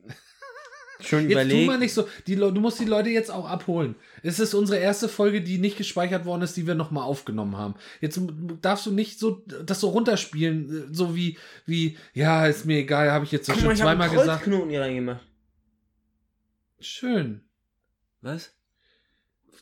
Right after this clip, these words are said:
Speaker 2: Ich, warum hörst du mir immer nicht zu?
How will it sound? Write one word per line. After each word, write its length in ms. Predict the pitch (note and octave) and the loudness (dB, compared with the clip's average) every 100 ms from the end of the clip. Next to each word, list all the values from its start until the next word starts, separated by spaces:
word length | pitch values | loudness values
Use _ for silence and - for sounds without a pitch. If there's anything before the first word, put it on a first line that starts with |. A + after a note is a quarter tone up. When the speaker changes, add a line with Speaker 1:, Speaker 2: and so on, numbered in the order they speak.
| - - - _ C3+ | -16 -16 -20 _ -16
Speaker 2:
Ich, 180 | - C3+ C#3+ - - C#3+ | -12 -10 -10 -10 -12 -8
warum 260 | D3 D3 C#3+ | -6 -4 -2
hörst 220 | D#3 D#3 | -4 -4
du 60 | |
mir 140 | D3 C#3 | -6 -6
immer 140 | C3 | -6
nicht 240 | B2 - - | -8 -10 -14
zu? 240 | A2+ | -12